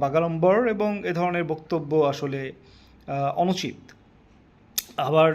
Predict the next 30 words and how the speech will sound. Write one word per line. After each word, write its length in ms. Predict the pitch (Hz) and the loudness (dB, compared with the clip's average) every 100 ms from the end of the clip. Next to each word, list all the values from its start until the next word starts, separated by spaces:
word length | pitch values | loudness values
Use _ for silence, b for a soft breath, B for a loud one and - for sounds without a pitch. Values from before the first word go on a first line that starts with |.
| 160 | 0
তিন, 180 | 180 175 | -4 2
তারা 200 | 175 175 | 4 4
বলেছেন 420 | 170 170 180 165 | 2 -2 -4 -4
বিএনপি 420 | 151 151 160 156 151 | -4 -4 -4 -6 -6
পঞ্চাশ 300 | 151 143 143 | -6 -6 -8
থেকে 160 | 147 131 | -8 -8
একশোটা 340 | 131 - 160 | -8 -8 -6
আসন 240 | 139 143 139 | -6 -8 -8
পাবে। 300 | 131 104 104 - B B B B _ | -10 -10 -16 -20 B B B B _
তো 340 | - 139 139 143 | -4 -2 -4 0
তাদের 240 | 160 185 220 | 2 2 2
কাছে 260 | 202 202 | 0 -2
কি 260 | 220 302 320 | -6 -2 -2
স্ট্যাটিস্টিক 640 | - 185 185 185 - 180 | 2 0 2 -4 -6 -6
আছে 220 | 123 - | -8 -10
যে 160 | 123 143 | -8 -8
স্ট্যাস-, 600 | 143 170 160 - - 156 | -6 -6 -6 -10 -14 -12
যে 240 | 135 151 | -6 -6
স্ট্যাটিস্টিকের 640 | 147 - 165 180 - 175 156 | -6 -6 -6 -8 -10 -8 -6
মাধ্যমে 440 | 135 123 160 156 | -6 -6 -6 -6
তারা 400 | - 120 120 113 B B B _ | -8 -8 -8 -10 B B B _
বলতে 220 | 143 170 - | 0 2 0
পারছে 320 | 139 - 175 | -2 -4 -8
যে 120 | 143 | -8
বিএনপি 500 | 123 135 131 139 131 131 | -8 -10 -10 -8 -8 -6
পঞ্চাশ 340 | 151 147 165 | -8 -8 -10
থেকে 220 | - 151 | -10 -8
একশোটা 420 | - - - 196 143 | -8 -8 -6 -4 -4
আসন 240 | - 120 117 | -6 -14 -16
পাবে? 180 | - | -20